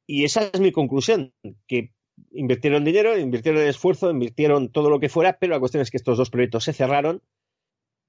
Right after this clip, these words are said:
y a efectos prácticos no hay nada demostrado acerca de su efectividad. O digamos que podría ser una historia muy curiosa de la Guerra Fría,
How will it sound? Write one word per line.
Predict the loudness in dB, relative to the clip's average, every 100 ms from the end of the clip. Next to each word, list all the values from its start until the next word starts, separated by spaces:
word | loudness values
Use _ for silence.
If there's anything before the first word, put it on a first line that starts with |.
| _ -8
y | 0 2 2 -2
a | -6 -2
efectos | -2 -2 -2 0 0 0
prácticos | 0 -2 -2 -2 -2 -2 -4 -8 -20 _ _ _
no | -14 -8 -2 0 2
hay | 0 -2
nada | -2 -2 0 2
demostrado | 2 0 -2 -2 0 0 -2 -6 _ _ -12
acerca | -6 -6 -2 0
de | 0
su | -2
efectividad. | -4 -6 -8 -10 -8 -8 -12 _ _ _ _ _
O | -6 -6 -8 -18
digamos | -4 -2 0 0
que | 0
podría | 0 0
ser | -2
una | -2
historia | -4 -2 0
muy | 0 -2
curiosa | 0 0 0 0
de | 0
la | 0 0
Guerra | -2 -4 -4
Fría, | -4 -2 -4